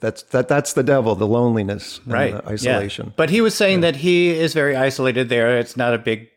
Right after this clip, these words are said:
Speaker 2: gay community. So I asked, like, "Well, can someone from a different country, from a different city, you know,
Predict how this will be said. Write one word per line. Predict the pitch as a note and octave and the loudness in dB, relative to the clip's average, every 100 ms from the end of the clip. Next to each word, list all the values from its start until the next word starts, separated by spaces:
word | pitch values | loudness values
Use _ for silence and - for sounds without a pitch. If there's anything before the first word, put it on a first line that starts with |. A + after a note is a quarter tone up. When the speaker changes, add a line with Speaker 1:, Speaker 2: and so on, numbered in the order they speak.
| - | -4
Speaker 2:
gay | A2+ G#2+ | -4 -2
community. | - D3+ A3 E3 G#2+ F2+ - - - - | -4 -4 -2 -2 -2 -4 -10 -20 -20 -4
So | - E3+ | 2 2
I | |
asked, | E3 G#3 A#3 C#3+ | 2 2 0 0
like, | B2+ | 0
"Well, | C3+ | 0
can | C3+ D#3 C#3+ | 0 -2 -2
someone | E3 D#3 D#3+ D#3+ D#3+ C#3+ | 0 2 2 2 0 -4
from | - E3 E3+ | -6 0 2
a | E3+ | 2
different | D#3+ F3 F3+ | 0 0 -2
country, | F#3 A#3+ - C3 A2 | 0 0 0 0 0
from | E3 E3 | 0 0
a | |
different | F3+ E3+ F#3+ | -2 -4 -4
city, | - C4 F#3+ A2+ - _ _ | -2 -2 -2 -4 -10 _ _
you | A#3 | -6
know, | D#3+ D3+ | -4 -4